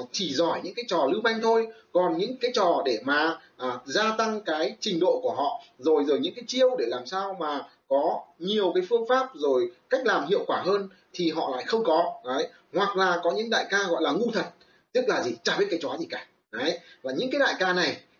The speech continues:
à, thường thì không có những người đồng đội thân thiết, à, và những cái đại ca này thường làm thui thủi, thui thủi một mình, hoặc là có bè lũ thì thường là những cái đại ca lưu manh,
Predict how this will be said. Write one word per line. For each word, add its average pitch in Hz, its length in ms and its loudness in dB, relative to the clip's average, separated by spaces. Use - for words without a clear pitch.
à, 107 220 -8
thường - 360 2
thì 131 260 -4
không 214 340 -6
có 196 180 -2
những 233 160 -6
người 156 240 2
đồng 120 180 2
đội 147 200 0
thân 180 140 -4
thiết, 254 180 2
à, 214 100 -16
và 147 280 0
những 196 100 -4
cái 220 100 -2
đại 208 200 -2
ca 175 140 0
này 131 240 0
thường 151 360 -2
làm 139 460 -4
thui 240 240 -6
thủi, 151 220 0
thui 202 160 -2
thủi 160 120 0
một 117 140 -6
mình, 127 260 -4
hoặc 180 260 -2
là 156 340 -2
có 151 320 0
bè 160 180 0
lũ 240 340 -2
thì 139 320 -4
thường 143 260 -2
là 117 80 -4
những 185 260 -8
cái 196 120 -8
đại - 240 -4
ca 175 280 -4
lưu 180 280 -2
manh, 208 360 -2